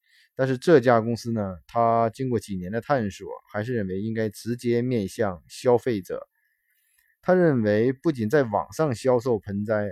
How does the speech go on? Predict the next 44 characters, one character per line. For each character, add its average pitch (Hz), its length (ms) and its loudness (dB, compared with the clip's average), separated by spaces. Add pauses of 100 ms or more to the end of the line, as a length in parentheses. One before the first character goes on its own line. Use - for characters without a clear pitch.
而 127 80 -4
且 123 140 -4
通 131 180 -8
过 120 120 -2
实 143 260 -6
体 107 220 -8
加 123 180 4
网 87 240 -4
上 110 300 -4 (340)
这 139 100 -4
种 110 120 -2
方 139 280 2
式， 110 200 -4
应 123 120 -4
该 131 160 0
建 143 300 0
立 113 100 -2
一 98 300 -6
个 98 440 2
绿 151 220 -8
植 110 260 -4
行 101 220 -4
业 113 140 -4
的 101 100 -2
面 120 220 -2
向 110 160 -4
消 127 220 0
费 123 120 -4
者 98 120 -8
的 110 100 -4
品 - 200 -12
牌， 71 100 -18 (640)
至 135 160 -6
少 98 340 0
在 101 560 0
这 139 160 -2
个 107 80 -4
行 104 220 -2
业 107 80 -2
中 107 180 -4
是 101 220 -8
空 113 200 -8
缺。 113 320 -8 (360)
嗯， - 120 -20